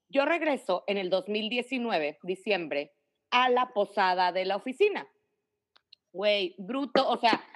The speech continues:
es la posada de la oficina en la cual yo había trabajado hace cinco años,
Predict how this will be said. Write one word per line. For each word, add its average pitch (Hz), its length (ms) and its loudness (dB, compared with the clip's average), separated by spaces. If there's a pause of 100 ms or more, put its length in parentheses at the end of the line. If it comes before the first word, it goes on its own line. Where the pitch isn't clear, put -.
(120)
es 247 180 2
la 285 140 4
posada 262 340 4
de 262 60 -2
la 269 80 -2
oficina 220 320 -4
en 240 40 -6
la 240 120 0
cual 214 140 -2
yo 233 60 -6
había 226 140 -2
trabajado 214 380 0
hace 196 160 -2
cinco 247 400 0
años, 240 560 0